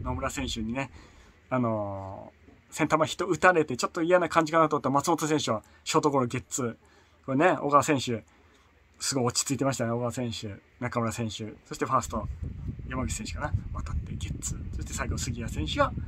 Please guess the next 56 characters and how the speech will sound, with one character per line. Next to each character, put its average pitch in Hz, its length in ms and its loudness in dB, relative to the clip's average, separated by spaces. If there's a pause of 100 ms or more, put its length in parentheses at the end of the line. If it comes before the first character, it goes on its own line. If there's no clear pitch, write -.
(200)
セ - 160 -4
ン 127 80 -2
タ 131 80 -2
ー 117 60 0
フ - 120 0
ラ 113 80 -2
イ - 40 -8
と - 100 -10
い - 80 -8
う、 107 80 -8
ナ 135 140 0
イ 170 40 -2
ス - 180 0
処 156 80 2
理 139 80 -2
で - 40 -4
し - 100 -10
た 123 60 -8
ね。 117 200 -4
こ 131 100 -8
れ 151 80 -2
は 147 200 -2 (640)
良 143 140 -2
か 131 100 -2
っ 113 40 -12 (120)
た 98 120 -8
ん 98 120 -10
じ 98 100 -14
ゃ 92 40 -14
な 98 80 -14
い 110 60 -12
で 104 80 -16
す - 120 -18
か、 120 200 -10
今 120 100 -4
日 107 60 -6
は。 101 160 -10 (960)
ね、 135 280 0 (640)
気 - 120 -6
持 131 100 0
ち 131 160 -2
よ 131 100 2
く、 113 260 -8 (460)
こ 135 140 0
の 117 80 2
後 117 140 -2
も 92 60 -6
過 - 180 -4
ご 120 80 -2
せ - 120 -2
そ 127 200 -2
う 113 40 -4
な。 98 140 -10 (400)
ね。 131 220 0 (1040)
そ - 160 -10
う。 104 40 -8